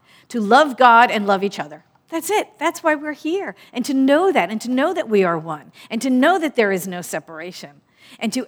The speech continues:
absolutely live from that oneness, because that's where the miracle happens. That's where the miracle happens. It, where, I'm gonna say that quote again from Ernest, "Where that sense of oneness of all life is, so enters our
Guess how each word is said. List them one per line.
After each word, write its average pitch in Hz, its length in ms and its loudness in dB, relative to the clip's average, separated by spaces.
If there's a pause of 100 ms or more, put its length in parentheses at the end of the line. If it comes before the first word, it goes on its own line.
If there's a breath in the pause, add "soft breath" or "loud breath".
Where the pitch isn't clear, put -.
absolutely 330 540 0
live 320 220 0
from 262 160 -4
that 254 160 2
oneness, 311 300 0
because 247 260 -6
that's 320 280 4
where 339 100 -4
the 311 80 -2
miracle 294 440 2
happens. 190 600 -4 (460)
That's 349 280 2
where 370 120 4
the 381 80 -2
miracle 320 360 2
happens. 196 340 2 (280 loud breath)
It, 247 240 2
where, 285 480 4
I'm 208 80 -4
gonna 233 140 -2
say 269 160 0
that 262 180 0
quote 294 160 4
again 302 260 0
from 254 140 -4
Ernest, 254 280 0
"Where 330 280 4
that 294 300 2
sense 339 300 -2
of 254 80 2
oneness 285 500 0
of 220 100 -4
all 294 200 -2
life 302 340 0
is, 185 160 -4 (380 loud breath)
so 311 440 4
enters 330 560 -2
our 247 420 0